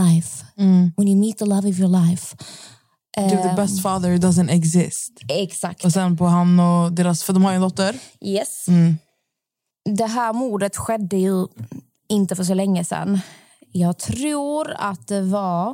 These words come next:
Speaker 1: Jag försöker hitta information om det nu. Jag har läst innan, men jag tror att det var den tjugoförsta oktober som det här hände. Och, eh,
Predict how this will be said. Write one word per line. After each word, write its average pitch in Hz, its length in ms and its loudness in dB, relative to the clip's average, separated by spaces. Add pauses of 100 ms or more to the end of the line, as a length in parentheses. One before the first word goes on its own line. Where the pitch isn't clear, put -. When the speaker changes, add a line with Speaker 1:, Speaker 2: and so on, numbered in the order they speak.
(680)
Speaker 1:
Jag - 60 -20
försöker 202 220 -6
hitta 226 220 -6
information 202 680 -2
om 220 180 -2
det 214 100 -2
nu. 208 180 0
Jag 175 120 0
har 254 200 -4
läst 208 260 -6
innan, 202 420 -2
men 202 100 0
jag 208 100 -4
tror 240 320 -6
att 202 240 -8
det 214 80 -4
var 208 320 -2
den 180 600 0 (140)
tjugoförsta 214 480 -6
oktober 190 480 -6 (300)
som 190 180 -2
det 185 60 0
här 180 220 -4
hände. 180 380 0 (600)
Och, - 480 -6
eh, 196 460 0